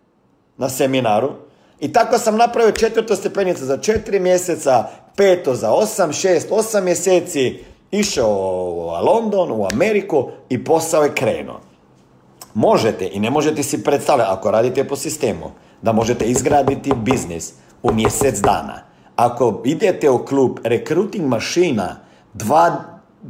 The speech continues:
makru-, Recruiting Mašina klub, to znači tri, tri, trideset, tri polise minimalno, dvadeset bodova za mjesec dana, tri nove na seminar odmah i u trideset dana, i ako oni to ponove,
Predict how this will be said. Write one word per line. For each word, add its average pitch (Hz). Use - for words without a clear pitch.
makru-, 143
Recruiting 175
Mašina 131
klub, 101
to 135
znači 139
tri, 175
tri, 160
trideset, 156
tri 202
polise 170
minimalno, 135
dvadeset 120
bodova 170
za 117
mjesec 170
dana, 101
tri 175
nove 139
na 113
seminar 101
odmah 165
i 139
u 135
trideset 170
dana, 123
i 135
ako 185
oni 220
to 202
ponove, 135